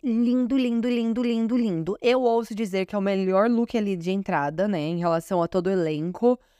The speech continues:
Ela tá com um look, assim, com uma mistura de cores, é,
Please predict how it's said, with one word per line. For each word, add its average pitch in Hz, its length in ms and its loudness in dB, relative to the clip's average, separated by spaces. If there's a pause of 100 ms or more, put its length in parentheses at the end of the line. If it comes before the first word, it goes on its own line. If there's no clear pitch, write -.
(200)
Ela 202 200 4
tá 202 160 -2
com 208 120 -4
um 196 140 0
look, 190 220 0
assim, 190 240 -4
com 196 80 -6
uma 196 60 2
mistura 190 380 0
de 175 140 -4
cores, 190 640 0 (240)
é, 165 420 0